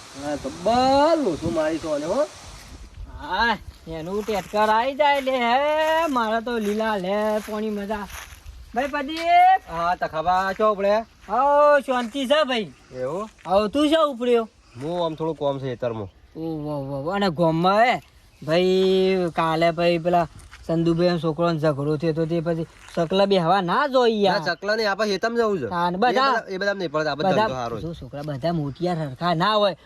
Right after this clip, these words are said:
Speaker 2: કોકનાથી ઝઘડો થાય એવું
Speaker 3: હા.
Speaker 2: આપણે શું કાં ઘેર વગર લાવવું
Speaker 3: હા, એ વાત
Speaker 2: પડે?
Speaker 3: સાચી. એવું તો આપણે કરતા નહીં.
Speaker 2: અને હો, ભર.
Speaker 3: હા.
Speaker 2: હું પાછો હજી તાર ઘેર આવતો પણ તું વળી ભેગો થઈ ગયો છે, સારું થયું.
Speaker 3: તો ચમ આવતા?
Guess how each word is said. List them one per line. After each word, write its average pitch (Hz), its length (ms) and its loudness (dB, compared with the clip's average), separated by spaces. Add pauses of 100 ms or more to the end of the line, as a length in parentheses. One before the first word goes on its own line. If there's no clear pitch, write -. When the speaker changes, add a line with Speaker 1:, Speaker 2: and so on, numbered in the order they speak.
Speaker 2:
કોકનાથી 254 460 2
ઝઘડો 226 340 4
થાય 277 240 2
એવું 262 180 0
Speaker 3:
હા. 277 80 4
Speaker 2:
આપણે 277 180 -2
શું 277 140 0
કાં 285 200 2
ઘેર 233 320 -2 (240)
વગર 220 280 2
લાવવું 185 300 0
Speaker 3:
હા, 185 60 2
એ 151 100 2
વાત 151 120 2
Speaker 2:
પડે? 139 80 -4
Speaker 3:
સાચી. 127 240 -8
એવું 160 160 2
તો 180 60 0
આપણે 156 240 -2
કરતા 131 180 -6
નહીં. 143 260 -8 (100)
Speaker 2:
અને 190 120 -6
હો, 170 140 -2
ભર. 180 220 0 (200)
Speaker 3:
હા. 110 160 -8 (100)
Speaker 2:
હું 156 120 -6
પાછો 170 280 -2
હજી 143 160 -6
તાર 170 140 0
ઘેર 151 200 2
આવતો 170 200 2
પણ 202 160 -2
તું 165 140 -2
વળી 165 120 2
ભેગો 139 320 -4
થઈ 147 180 -4
ગયો 151 100 0
છે, 143 60 -4
સારું 135 240 -6
થયું. - 300 -12
Speaker 3:
તો 139 60 -8
ચમ 135 220 -2
આવતા? 110 240 -6